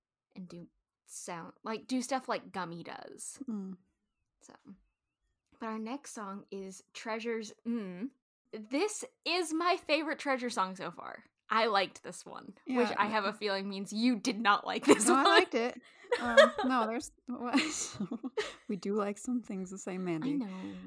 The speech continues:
Speaker 2: And I know the reason why you didn't like the other Treasure songs was why I liked 'em.
Speaker 1: Yes.
Speaker 2: They actually didn't do any switches here,
Speaker 1: Yes, and
Speaker 2: really.
Speaker 1: that's why I liked it.
Speaker 2: I know. <laughs>
Speaker 1: <laughs>
Speaker 2: Like, it's, it's easy to figure out what you like.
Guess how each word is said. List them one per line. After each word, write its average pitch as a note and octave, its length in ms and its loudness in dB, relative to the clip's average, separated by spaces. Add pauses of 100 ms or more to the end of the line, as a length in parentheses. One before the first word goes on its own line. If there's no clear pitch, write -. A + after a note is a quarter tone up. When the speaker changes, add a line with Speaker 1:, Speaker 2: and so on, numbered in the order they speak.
(100)
Speaker 2:
And A3+ 100 0
I G#3+ 60 2
know G#3+ 220 2
the A3 100 2
reason G3+ 340 0
why F#3+ 120 -2
you F3+ 160 -6
didn't F3 180 -4
like F#3 240 -4
the A#3 80 -6
other F3 160 -4
Treasure F3 300 -8
songs E3+ 320 -8
was E3 160 -10
why E3 340 -8
I D#3+ 40 -10
liked E3 280 -6
'em. G3 260 -8 (520)
Speaker 1:
Yes. G3+ 180 -6
Speaker 2:
They G3+ 140 0
actually G3 380 -2
didn't F3 320 -6 (100)
do E3+ 180 -6
any D#3+ 200 -4
switches D#3+ 440 -10
here, D#3 320 -12 (540)
Speaker 1:
Yes, G#3+ 180 -4
and - 80 -8
Speaker 2:
really. E3+ 200 -4
Speaker 1:
that's F#3 140 -6
why D#3 140 -2
I - 40 -6
liked - 280 -10
it. - 140 -10 (100)
Speaker 2:
I F#3 80 -2
know. F3 420 -2
<laughs> C#4+ 840 12
Speaker 1:
<laughs> - 20 0
Speaker 2:
Like, F#4 160 6
it's, C#4+ 240 2
it's - 220 -2
easy D4 240 0
to G3 240 4
figure F#3 340 2
out F3+ 320 6
what F#3 220 4
you E3 120 -2
like. F3 260 6